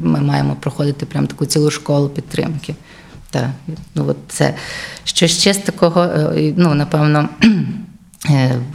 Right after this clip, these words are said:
кожна жінка має отримувати, е, інформацію про відтерміноване батьківство.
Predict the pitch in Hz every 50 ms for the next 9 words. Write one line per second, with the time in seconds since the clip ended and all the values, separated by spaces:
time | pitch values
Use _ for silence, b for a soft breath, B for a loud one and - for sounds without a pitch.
0 | 165 - - 175 165 160 165 156 143 151 151 147 - 151 147 147 143 143 147 143
1 | - - 151 147 143 139 135 135 135 - 139 135 135 135 - - - - - 143
2 | 143 - 156 160 - 170 165 165 160 151 135 131 - - - 135 135 135 131 -
3 | - 135 131 131 131 131 135 B B B B B - 139 135 139 - 151 147 147
4 | 151 147 143 135 131 131 135 131 123 131 139 139 - - 208 285 - - - -
5 | 175 147